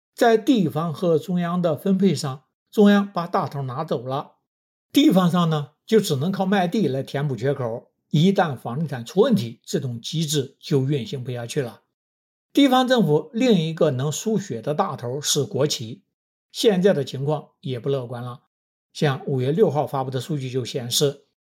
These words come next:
今年一到三月，国有企业营业总收入为十九万八千一百一十一点八亿元，同比增长百分之三点二，利润总额为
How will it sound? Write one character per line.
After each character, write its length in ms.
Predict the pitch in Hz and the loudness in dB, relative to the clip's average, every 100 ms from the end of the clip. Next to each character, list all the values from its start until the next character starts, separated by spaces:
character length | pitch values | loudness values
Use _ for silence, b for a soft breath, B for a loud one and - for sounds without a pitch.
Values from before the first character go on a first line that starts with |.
| _ _ - | _ _ -6
今 160 | 240 | 0
年 220 | 233 202 | 4 4
一 40 | 226 | 4
到 160 | 220 | 4
三 260 | 185 208 220 | 4 2 2
月， 260 | 202 - _ _ _ - | 2 0 _ _ _ 2
国 160 | 226 | 4
有 120 | 285 254 | 6 4
企 160 | 196 | 0
业 140 | 160 151 | 0 0
营 280 | 123 127 190 | -2 -4 0
业 220 | 196 143 | 0 -2
总 260 | - 117 | -6 -12
收 200 | 117 160 | -8 -4
入 180 | 190 165 | 0 0
为 340 | 123 131 - _ | 0 -2 -4 _
十 280 | - - 220 | -4 2 2
九 160 | 196 170 | 4 4
万 340 | 139 180 - _ _ | 4 2 0 _ _
八 300 | - 180 175 | 0 0 0
千 400 | 160 - 156 151 | -4 -6 -4 -4
一 140 | 160 185 | -2 -2
百 240 | 135 117 | -2 -4
一 180 | 120 156 | -2 0
十 200 | 151 156 | 0 0
一 200 | 156 180 | 0 0
点 320 | - 127 110 | 0 -2 -2
八 220 | 107 147 180 | -6 -8 -4
亿 140 | 170 | -2
元， 400 | 120 104 117 - _ _ _ _ _ _ | -2 -4 -6 -10 _ _ _ _ _ _
同 220 | - 208 285 | 2 2 6
比 180 | 190 | 4
增 220 | 147 226 208 | 4 2 2
长 180 | 151 | 0
百 180 | 147 120 | -2 -4
分 120 | 110 | -4
之 80 | 143 | -6
三 180 | 147 165 | -4 -6
点 100 | 131 | -4
二， 260 | 131 151 - _ _ _ | -4 -4 -8 _ _ _
利 140 | - 269 | 2 4
润 260 | 254 214 | 6 6
总 260 | 156 139 117 | 2 -4 -6
额 180 | 117 143 | -4 -2
为 340 | 147 131 - | -2 -4 -10